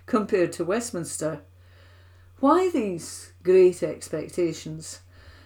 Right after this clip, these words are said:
Perhaps it's the enduring echo of Jimmy Reid urging the best behaviour during the seventies U C S sit-in.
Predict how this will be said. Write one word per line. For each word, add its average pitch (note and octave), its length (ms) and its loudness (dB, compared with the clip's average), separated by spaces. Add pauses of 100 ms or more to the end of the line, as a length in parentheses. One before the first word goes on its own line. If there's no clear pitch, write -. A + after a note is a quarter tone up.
(240)
Perhaps C4+ 760 2
it's A3+ 320 -4
the A3+ 300 0
enduring A#3 580 2
echo A#3 320 2
of G#3+ 140 6
Jimmy A3 300 0
Reid C4+ 340 0
urging G3 520 2
the F#3+ 80 -2
best A#3+ 520 -4
behaviour F3+ 580 4
during F#3 440 0
the F#3 120 -2
seventies G3+ 920 -2 (240)
U G3 260 0
C F#3+ 240 -2
S F3+ 220 -2
sit-in. F#3+ 580 -4